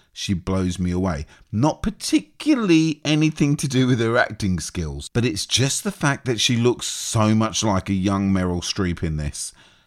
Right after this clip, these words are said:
It takes me out of the film every single time I see a scene with her in it. And I sort of love this film for that fact. At the point when I was young, it was my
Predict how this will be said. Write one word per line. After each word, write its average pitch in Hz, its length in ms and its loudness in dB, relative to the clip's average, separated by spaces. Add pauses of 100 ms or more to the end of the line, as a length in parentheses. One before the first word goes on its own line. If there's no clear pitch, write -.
(160)
It - 180 -2
takes 165 340 2
me 202 120 -2
out 190 100 2
of 147 60 -2
the 170 80 2
film 98 420 2 (180)
every 135 500 -4
single 117 500 -2
time 98 560 -2
I 95 80 -2
see 92 420 -4
a 90 60 -8
scene 92 320 -2
with 85 100 -2
her 87 180 0
in 107 140 0
it. - 180 -12 (840)
And 117 100 -6
I 117 120 -8
sort 151 380 -4
of 127 100 -2
love 120 520 0
this 107 440 -2
film 104 460 2 (200)
for - 220 -4
that 90 380 -4
fact. - 520 -6
At 143 160 2
the 139 80 -6
point 170 260 0
when 147 140 0
I 139 80 0
was 117 220 0
young, 92 320 2
it 120 100 -6
was 110 160 -4
my 117 240 0